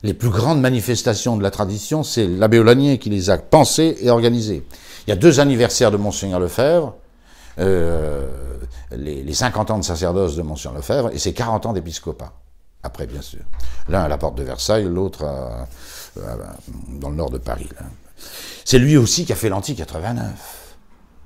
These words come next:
L'Anti quatre-vingt-neuf, il s'est associé François Brignot et ils ont parcouru la France pendant un an, euh, à prêcher partout ce qu'était vraiment la Révolution,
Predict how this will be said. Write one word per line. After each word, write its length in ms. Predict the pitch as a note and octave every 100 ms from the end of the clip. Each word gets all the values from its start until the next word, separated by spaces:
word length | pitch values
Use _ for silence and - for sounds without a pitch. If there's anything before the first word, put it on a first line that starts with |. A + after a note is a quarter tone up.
| - - - - - -
L'Anti 300 | F#2 - F#2
quatre-vingt-neuf, 720 | F2 - - D2 F#2+ D3+ E3+
il 80 | F#2
s'est 240 | D#2 D#2+ D#2
associé 680 | D2+ D#2+ - E2 D#2 C#2
François 380 | C2 F2 - E2
Brignot 600 | C2 F2 F#2+ B2+ F3 F3+ - - - -
et 100 | F2
ils 160 | D2+ E2
ont 80 |
parcouru 420 | F2 E2+ - E2 F2
la 120 | D#2+
France 300 | - E2+ -
pendant 280 | D2 D2 - -
un 260 | D#3+ C#3+ C#3+
an, 420 | F3 G#3 G3+ G3 - - - _ - - -
euh, 880 | F2+ F2 D2+ D2 C2+ C2+ C2 A1+ A1 G1+ A1
à 340 | F#2 E2 C#2+ - - -
prêcher 560 | - - A#2+ - - E2+
partout 480 | - A#2 - F3+ F#3
ce 60 |
qu'était 240 | - F2+ F2+
vraiment 260 | F#2+ A#2
la 100 | G2
Révolution, 600 | D#2 E2 C#2+ - D#3+ F3+